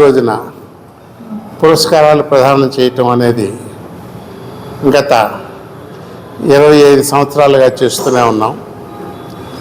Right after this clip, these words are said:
ఈ సంవత్సరం కూడా ఉరా-, ఉగాది పురస్కారాలని నాటి తరం సినీ రచయితలని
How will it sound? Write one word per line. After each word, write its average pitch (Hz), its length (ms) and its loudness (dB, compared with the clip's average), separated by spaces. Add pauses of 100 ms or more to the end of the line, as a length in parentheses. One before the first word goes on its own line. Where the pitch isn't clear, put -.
(600)
ఈ - 20 6 (120)
సంవత్సరం 147 380 2 (100)
కూడా 170 160 6 (120)
ఉరా-, 156 300 4 (120)
ఉగాది 156 360 2
పురస్కారాలని 156 800 2 (1700)
నాటి 160 280 2 (100)
తరం 156 220 4 (1800)
సినీ 165 280 6 (140)
రచయితలని - 2000 -2